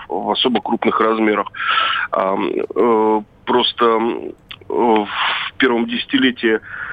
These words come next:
двадцать первого века, э, в Беларуси кто-то проводил очень крупную аферу, обналичку денег через международные кредитные карты.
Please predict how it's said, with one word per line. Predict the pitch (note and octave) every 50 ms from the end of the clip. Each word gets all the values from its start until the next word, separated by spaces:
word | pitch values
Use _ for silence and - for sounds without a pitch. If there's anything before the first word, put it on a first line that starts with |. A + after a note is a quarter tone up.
| - - - -
двадцать | - - - A2+ A#2+ B2 B2 - -
первого | - C#3+ C3+ C#3 C#3+ D3 E3
века, | G#3 B3 A#3+ - D3
э, | B2 A#2 A2+ F2+ -
в | - G#2+ A#2+ A#2 A2+ A2+ A2+ A2 A2 A2 A2+
Беларуси | A#2+ B2 B2 C3+ D3+ F3 G3 F3 - - D3 C3 A#2+ - _ _ _ _ - - - -
кто-то | - - F#3 F3 - -
проводил | - C3 B2+ C3+ C#3+ D3 - D#3 C3
очень | B2+ A#2+ - - B2+ A#2
крупную | - C#3+ A#2+ - B2+ A#2+ B2+
аферу, | C3 - - G3 F#3+ E3+ C#3+ A2 - - - - - - - - - -
обналичку | - A2 G2 A2 B2+ C#3+ D3+ C#3 - - C#3 C3
денег | D3+ F3+ F3 D#3+ A#2+ -
через | - - B2+ A#2 B2 A2+ A#2
международные | A#2+ B2 A2+ A2+ A#2+ C3 C#3 D3 C#3 B2 A#2 A2
кредитные | G#2 - A2+ A2+ A#2+ C3+ A#2 - B2+ A#2
карты. | - - A#2+ G#2+ G2 - - E2 C#2+